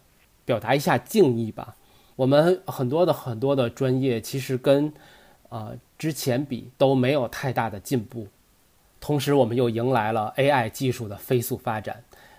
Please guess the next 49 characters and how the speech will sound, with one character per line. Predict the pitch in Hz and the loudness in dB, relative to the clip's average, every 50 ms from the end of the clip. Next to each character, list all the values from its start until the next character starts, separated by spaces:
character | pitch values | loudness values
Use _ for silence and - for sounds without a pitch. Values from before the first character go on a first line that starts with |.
| _ - | _ -2
这 | - 131 | -2 0
就 | 120 123 120 117 | 2 2 2 4
让 | 117 127 127 123 117 110 110 104 - | 4 4 4 4 4 0 -2 -6 -12
许 | - - - - 117 | -14 -10 -8 -4 -2
多 | 117 143 139 | 0 0 0
许 | 131 - 110 | -2 -4 -6
多 | 107 110 | -6 -4
的 | 117 113 | -4 -4
行 | 104 - - 113 113 127 | -4 -6 -6 -4 0 0
业 | 131 123 113 107 104 - _ _ _ _ _ | 2 2 0 -2 -6 -10 _ _ _ _ _
非 | - 135 127 | 0 0 0
常 | - - 117 113 | 0 -2 -6 -8
的 | 113 104 | -8 -6
尴 | - - 127 127 127 131 | -2 -2 0 2 4 6
尬。 | 139 139 120 98 - - _ _ _ _ _ _ _ _ _ _ _ _ _ _ _ _ _ _ _ | 6 6 6 6 2 -10 _ _ _ _ _ _ _ _ _ _ _ _ _ _ _ _ _ _ _
那 | - 165 156 | 2 2 4
这 | 147 - 214 | 4 4 6
本 | 160 147 131 127 | 6 6 6 4
书 | 131 - 175 180 | 4 6 6 8
呢， | 165 143 135 | 8 8 6
基 | - - - - 220 226 | 4 0 -4 -4 -4 -4
本 | - - - 110 - 113 | 0 0 0 0 0 -2
上 | - - 151 135 120 117 110 | 2 4 4 6 4 4 0
就 | - 147 131 | -2 -2 -2
是 | - - | -2 -2
按 | - - 143 131 123 120 113 | 0 2 2 4 4 2 2
照 | 113 131 120 113 110 110 107 104 104 _ _ _ _ _ _ _ | 2 4 4 6 4 2 0 -6 -10 _ _ _ _ _ _ _
导 | - 127 139 | 4 4 6
演 | 143 131 110 104 | 6 4 2 0
自 | 101 - - 135 131 120 | -2 -4 -2 -2 -2 -2
己 | - - - 117 107 104 101 | -4 -8 -12 -10 -10 -8 -6
的 | - 117 113 113 117 117 117 120 120 - _ _ _ _ _ _ _ _ | -2 0 0 2 2 0 0 -2 -6 -10 _ _ _ _ _ _ _ _
生 | - - - 170 160 | -4 0 0 2 2
命 | 165 156 127 120 | 2 2 2 0
年 | 117 110 113 131 | 0 0 0 0
轮 | 143 135 120 113 127 135 131 - - _ _ _ | 2 2 2 2 0 -2 -6 -12 -20 _ _ _
来 | - 117 113 120 | -4 -2 -2 -2
记 | 127 - - 147 135 | -4 -4 -2 -2 0
录 | 123 143 139 127 | 0 2 0 0
着 | 120 120 110 107 | 0 -2 -4 -4
生 | 101 - 143 135 | -4 -4 -2 -2
命 | 139 135 123 113 | 0 0 0 0
中 | 127 127 | 0 0
的 | 127 120 | 0 0
一 | 113 | -2
些 | 107 - 127 | -2 -4 -4
大 | 127 - 151 135 123 | -2 0 0 -2 -2
事 | - - - 147 123 | -4 -6 -4 -4 -4
情， | - - 120 104 | -6 -6 -10 -12